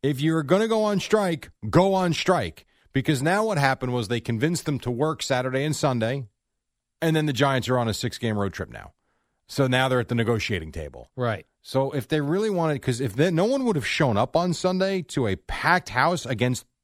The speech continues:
Speaker 1: uh, they played the Dodgers, I think, this weekend. Or was that yesterday? I'm like, the days are, it was just running into one another.
Speaker 2: So you're saying if you're gonna strike, strike.
Speaker 1: Strike! Go do it! Because they had, they had power. I mean, could you imagine how upset fans would have been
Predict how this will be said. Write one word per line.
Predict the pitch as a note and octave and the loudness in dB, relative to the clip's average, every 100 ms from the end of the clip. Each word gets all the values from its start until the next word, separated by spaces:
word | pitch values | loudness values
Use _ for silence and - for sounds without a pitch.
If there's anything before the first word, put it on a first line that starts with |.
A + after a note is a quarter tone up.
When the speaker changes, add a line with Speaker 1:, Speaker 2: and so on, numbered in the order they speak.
| - | -8
Speaker 1:
uh, | A#2+ | -6
they | B2 | -6
played | B2+ F3+ F3+ | -4 -4 -4
the | A#2 | -4
Dodgers, | C3 F3 G#3+ A2+ | -2 0 0 -2
I | D2 | -4
think, | - F2 D2 | -6 -8 -8
this | F2 | -8
weekend. | F2+ D#2+ D#2+ C2 C2+ _ _ _ - | -8 -8 -10 -12 -14 _ _ _ -12
Or | A2 | -8
was | A#2+ | -4
that | A#2+ A2 | -6 -6
yesterday? | G#2+ G2 - D#2 | -8 -10 -8 -2
I'm | G2+ | -2
like, | A2 G#2+ | -2 -4
the | G2 | -6
days | D#2+ C3+ F#2 | -4 -4 -4
are, | D#2 | -10
it | D#2+ | -14
was | F#2 E2+ - G2 | -12 -12 -12 -8
just | G#2 E2+ | -8 -6
running | F#2 G#2 G2+ | -2 0 0
into | F#2+ E2+ | 0 -2
one | D#2 | -6
another. | D#2 D2+ C#2+ | -6 -6 -8
Speaker 2:
So | D3 | -6
you're | F3+ | -4
saying | - D#3 | 2 2
if | C#3 | 2
you're | D#3 | 0
gonna | E3+ C#3+ | 0 -2
strike, | - G#3 C#3+ | 0 -2 -2
strike. | - B3 E3+ | -2 0 0
Speaker 1:
Strike! | F3+ A3 C4 A3+ - - - _ _ G#2+ | 2 2 2 0 -4 -12 -14 _ _ -6
Go | A2 G3 B3 A3+ | 0 2 0 -2
do | D3 G#3+ B3+ | 0 2 2
it! | E3 F2+ _ _ _ - | 0 -4 _ _ _ -2
Because | D#3 E3+ C#3+ | 2 2 4
they | F#3 | 2
had, | E3 F3+ G#3+ G#3+ D3 - - | 4 2 2 -2 -6 -16 -6
they | D#3+ F3+ | 0 2
had | G3 G#3+ | 2 2
power. | - F3+ A3 F#3 | 2 4 4 2
I | |
mean, | C3 B2+ | 0 0
could | D#3 | 0
you | A#3+ | 0
imagine | A#3+ A3 F#3 F3 | 0 -2 -2 0
how | E3+ | 0
upset | E3 - - | 0 -4 -2
fans | D3 D3 | -2 0
would | B2+ | 0
have | C#3 | 0
been | C3+ C3+ | 0 -2